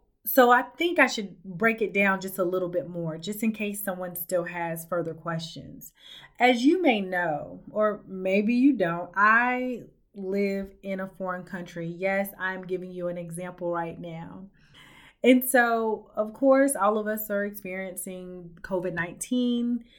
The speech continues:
uh, this current pandemic, and every store has rules, and they put up these lovely, beautiful signs in the language within the country that I'm in. And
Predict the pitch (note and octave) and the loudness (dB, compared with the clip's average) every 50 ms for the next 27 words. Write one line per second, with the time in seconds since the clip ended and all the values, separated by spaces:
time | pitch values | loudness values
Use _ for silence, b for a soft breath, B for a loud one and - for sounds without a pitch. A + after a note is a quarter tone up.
0 | b b b b F3+ F3 F3 E3+ E3 D#3+ F3 E3 E3+ - - G#3+ G#3+ G#3 - G3+ | b b b b -6 -4 -4 -4 -6 -6 -8 -8 -8 -6 -4 -2 -2 -2 -4 -6
1 | - G#3 G3 G3 F#3+ F#3+ F#3 F#3+ F#3+ F#3+ F#3+ F#3 F#3+ F#3 E3+ D#3+ E3 E3+ E3 E3 | -8 -8 -8 -6 -6 -6 -6 -4 -4 -6 -6 -8 -8 -8 -8 -8 -8 -10 -14 -16
2 | - _ _ _ _ _ _ _ _ _ _ _ _ _ - G3 G#3+ A#3 C#4+ C#4+ | -18 _ _ _ _ _ _ _ _ _ _ _ _ _ 0 0 2 2 4 2
3 | D4 C#4+ - - - G#3+ A3 A3 A3 G3+ F#3+ G3+ F#3+ F#3 E3+ E3+ E3+ F3 F3+ F#3 | 2 2 0 -2 -2 0 2 2 0 0 0 0 0 0 0 -2 -2 -4 -2 -2
4 | F3 E3 D#3+ D#3 D#3 - E3 E3+ F3 F3 F3 - - A3 A3 A3 A3 A3 G3+ G3 | -2 -2 -4 -6 -8 -8 -8 -8 -8 -8 -10 -10 -10 -8 -8 -8 -8 -10 -12 -12
5 | G3 - - G#3 G3+ G#3 A3 A3+ A#3 A#3+ A#3+ A3+ A#3 A3+ A3+ G#3 G3 G#3+ G#3 G#3 | -12 -12 -14 -14 -10 -6 -4 -4 -2 -4 -4 -4 -4 -4 -4 -4 -4 -6 -6 -6
6 | G3+ - - G3 G3 - - - G3 F#3+ F#3+ F#3+ F#3+ F#3+ F#3 F#3+ F#3+ F#3+ - - | -8 -8 -10 -12 -10 -10 -8 -6 -6 -4 -4 -4 -4 -6 -6 -10 -12 -14 -16 -14
7 | F#3+ F#3+ F#3 F#3 F#3 F3+ F3+ F#3 F#3 F#3+ F#3 E3+ - b b b b b b b | -10 -8 -6 -4 -4 -4 -6 -8 -10 -12 -14 -16 -18 b b b b b b b
8 | b b F3 F3 F3 F3 F3+ F#3 G3 G3 G3+ G3 G3 G3 G3 F#3+ F#3+ F#3+ F#3 - | b b -4 -4 -2 -2 -2 0 0 0 -2 -2 -2 -2 -4 -4 -4 -6 -6 -8
9 | - - - - _ _ _ _ _ _ _ _ _ _ _ _ _ _ _ _ | -10 -10 -10 -12 _ _ _ _ _ _ _ _ _ _ _ _ _ _ _ _
10 | _ _ G3 F#3+ G3 G3+ G3+ - G3 G3 G3 F#3+ F#3 - - C#4+ E4 F4+ - - | _ _ -6 -4 -4 -4 -2 -4 -4 -4 -2 -4 -4 0 2 4 4 4 2 -2
11 | G#3+ F3+ F3 F3+ E3+ E3 E3 E3 E3 E3+ E3+ E3 D#3+ D#3+ E3 F#3+ - - b b | -2 -2 0 -2 -2 -2 -2 -2 -2 -2 -2 -2 -4 -4 -6 -8 -10 -12 b b
12 | b b b b b A3+ A#3 A3+ A3 A3 A3 A3 G#3+ G#3+ G#3+ G#3+ G#3+ G#3+ A3 A3 | b b b b b 2 4 6 6 6 6 4 4 2 2 0 0 0 0 -2